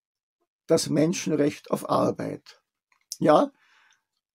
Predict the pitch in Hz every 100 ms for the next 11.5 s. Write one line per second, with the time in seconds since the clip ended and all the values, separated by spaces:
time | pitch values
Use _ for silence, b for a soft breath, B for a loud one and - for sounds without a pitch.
0 | _ _ - 175 151 170 262 - 196 202
1 | 190 - - 143 170 202 202 - 156 170
2 | - 190 196 226 214 185 196 - 185 -
3 | 202 - 214 - 143 160 180 160 160 -
4 | - 151 147 143 143 - 156 143 - -
5 | - 151 - 139 123 120 131 156 196 208
6 | 202 b b b b b b b _ 202
7 | 220 - 151 151 - 156 - - 143 143
8 | 147 151 - 165 151 - 135 123 117 -
9 | - - 147 143 147 147 - - - 160
10 | 151 - - 160 156 151 - - 123 107
11 | - 151 113 107